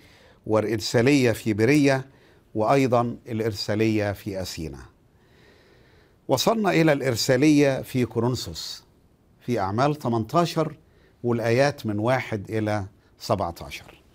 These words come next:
الآية الأولى: "وبعد هذا مضى بولس من أثينا وجاء إلى كورنثوس." واضح إنه الرسول بولس لم يمكث كثيرًا في أثينا.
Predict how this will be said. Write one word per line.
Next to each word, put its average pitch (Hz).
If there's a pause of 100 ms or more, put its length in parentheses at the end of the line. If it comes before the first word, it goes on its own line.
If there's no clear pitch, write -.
(160)
الآية 160
الأولى: 190 (500)
"وبعد 160
هذا 139 (260)
مضى 147
بولس 127 (140)
من 143
أثينا 190 (580)
وجاء 123 (100)
إلى 113
كورنثوس." 87 (300)
واضح 208
إنه 135
الرسول 131
بولس 117 (1200)
لم 170
يمكث 165
كثيرًا 123
في 110
أثينا. 87